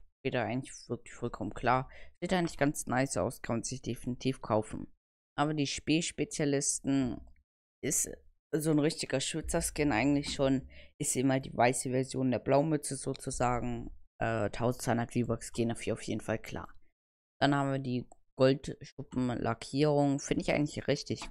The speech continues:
cool. Ja, auch mit diesen, ähm, ja, diesen leichten Konturen, die auch noch dazwischen sind, sieht das schon sehr, sehr edel aus. Ich finde, es ist eine sehr, sehr edle Lackierung, vor allem hier auf der Heavy Sniper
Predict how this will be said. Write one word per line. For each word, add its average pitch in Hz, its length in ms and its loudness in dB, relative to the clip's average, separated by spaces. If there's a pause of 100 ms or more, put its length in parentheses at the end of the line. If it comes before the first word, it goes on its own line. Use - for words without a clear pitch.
(120)
cool. 147 220 8 (480)
Ja, 98 120 8
auch - 100 -4
mit 127 160 2
diesen, 127 320 2
ähm, 113 760 0 (760)
ja, 113 80 0
diesen 110 420 0
leichten 120 400 2
Konturen, 123 480 2
die 117 140 4
auch 113 60 4
noch 117 160 -4
dazwischen 131 500 0
sind, 120 280 0 (440)
sieht 123 120 0
das 135 200 6
schon 123 180 4
sehr, 120 220 6
sehr 123 160 6
edel 131 260 4
aus. 120 360 4
Ich 110 200 2
finde, 139 240 4
es - 320 -4 (100)
ist - 200 -2
eine 117 100 2
sehr, 123 220 6
sehr 117 200 4
edle 131 360 2
Lackierung, 123 500 0
vor - 200 6
allem 123 140 8
hier 113 200 4
auf - 80 -2
der 110 140 6
Heavy 110 140 2
Sniper 123 600 4